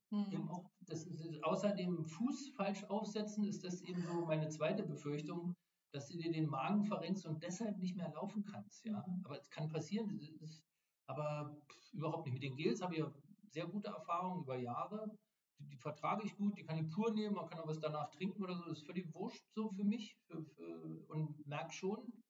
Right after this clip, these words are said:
Speaker 2: wenn, wenn quasi der Treibstoff ausgeht, ja, deshalb habe ich da vorsorglich einfach einen Rhythmus gemacht, einfach rein und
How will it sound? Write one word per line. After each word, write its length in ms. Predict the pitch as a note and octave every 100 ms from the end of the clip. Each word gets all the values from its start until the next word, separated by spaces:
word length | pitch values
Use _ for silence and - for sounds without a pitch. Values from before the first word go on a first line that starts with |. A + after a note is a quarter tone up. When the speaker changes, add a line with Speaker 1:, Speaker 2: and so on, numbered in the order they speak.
| _ _ _ _ _ -
Speaker 2:
wenn, 500 | D#3+ D#3+ D#3+ D#3+ D#3 D3+
wenn 600 | D#3 D3 D3 C#3+ C#3+ C#3
quasi 600 | - C3 C3+ C#3 C3 B2 A#2 - - -
der 160 | B2 A2
Treibstoff 500 | C#3 F3+ - G#3+ -
ausgeht, 540 | F#3 A3 - C4+ C4+ -
ja, 300 | E3 F#3 -
deshalb 400 | D#3 E3 D#3+ -
habe 220 | - D#3
ich 120 | D#3 -
da 440 | D3+ F3+ D3 C#3+ -
vorsorglich 680 | - F3+ F3+ F#3 F#3 F3
einfach 260 | D#3+ D#3+ E3
einen 120 | D#3+
Rhythmus 280 | E3 F#3 F3+
gemacht, 380 | F3 E3+ D#3+ -
einfach 380 | D3+ - - B2
rein 420 | C#3+ F3 F3+ F3
und 380 | D#3 D3+ D3